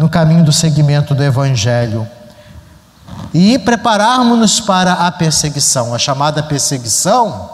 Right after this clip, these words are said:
dos justos. Às vezes nos deparamos pensando assim: "Nossa, quanto mais estou na igreja, parece que aumenta a aprovação." É assim mesmo.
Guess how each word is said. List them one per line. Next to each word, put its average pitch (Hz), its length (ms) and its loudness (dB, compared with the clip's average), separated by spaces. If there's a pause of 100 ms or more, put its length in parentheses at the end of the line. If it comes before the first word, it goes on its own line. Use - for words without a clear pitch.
(320)
dos 190 160 2
justos. - 960 -2 (880)
Às 165 180 0
vezes 240 280 2
nos 208 100 -2
deparamos 220 560 0
pensando 214 500 0
assim: 180 420 2 (240)
"Nossa, 254 280 -2
quanto 226 240 -2
mais 247 240 0
estou 226 160 -2
na 214 120 0
igreja, 202 360 0
parece 214 280 0
que 214 160 -2 (200)
aumenta 196 920 2 (720)
a 156 60 0
aprovação." 196 960 2
É 190 80 2
assim 240 340 0
mesmo. 214 640 -2